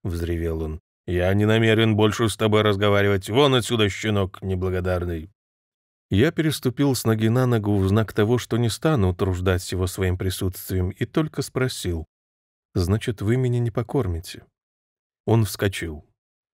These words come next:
Это был человек внушительных размеров. Я же чувствовал себя чужаком на чужой стороне, и за мной охотился закон. Надо было убираться по добру, по здорову. «Но почему же неблагодарный?» —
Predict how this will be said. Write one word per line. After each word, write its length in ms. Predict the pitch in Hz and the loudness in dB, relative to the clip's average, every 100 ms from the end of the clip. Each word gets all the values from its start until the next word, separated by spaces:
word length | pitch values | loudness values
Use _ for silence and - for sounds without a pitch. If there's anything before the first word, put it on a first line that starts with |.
| _ _ _ - | _ _ _ -6
Это 200 | 120 147 | -4 -2
был 200 | 156 160 | -2 -2
человек 640 | - 170 160 151 151 - - | 0 2 4 2 0 -6 -6
внушительных 920 | 107 131 104 - 107 - 110 120 - | 0 2 0 0 0 0 0 0 0
размеров. 640 | 127 113 92 80 82 - _ _ _ _ | -2 0 0 0 -4 -10 _ _ _ _
Я 240 | 98 98 120 | 0 2 2
же 120 | 131 | -2
чувствовал 680 | - 127 - - 117 123 120 | -2 -4 -2 -2 2 2 0
себя 360 | - 110 127 | 0 0 0
чужаком 640 | 120 131 139 139 139 110 87 | 0 -2 -2 -2 0 0 0
на 100 | 90 | -2
чужой 320 | - 101 92 | 0 0 0
стороне, 520 | - 101 95 87 80 - _ _ - | -2 -2 0 0 -4 -12 _ _ -4
и 60 | |
за 180 | 90 87 | -2 0
мной 300 | 85 92 127 | 0 0 0
охотился 960 | - 139 110 117 135 135 - 135 - 127 | -2 -4 -4 -4 -4 -6 -4 -4 -4 -4
закон. 580 | 151 - - 85 78 - _ _ _ _ _ | -6 -4 -4 -4 -4 -12 _ _ _ _ _
Надо 440 | 113 107 139 139 131 | 0 2 2 2 2
было 260 | 110 117 | 2 4
убираться 600 | 120 107 101 120 - 98 | 2 2 2 2 -2 -4
по 120 | 90 | -2
добру, 280 | 95 92 95 | -2 0 -2
по 120 | 92 | -2
здорову. 480 | 92 92 90 85 78 _ _ _ _ _ _ _ | -2 0 0 -4 -8 _ _ _ _ _ _ _
«Но 140 | 98 - | -6 -4
почему 440 | - 98 110 104 101 | -4 -2 0 2 2
же 120 | 107 | 2
неблагодарный?» — 760 | 110 110 135 151 151 90 80 | 2 2 0 0 0 -2 -6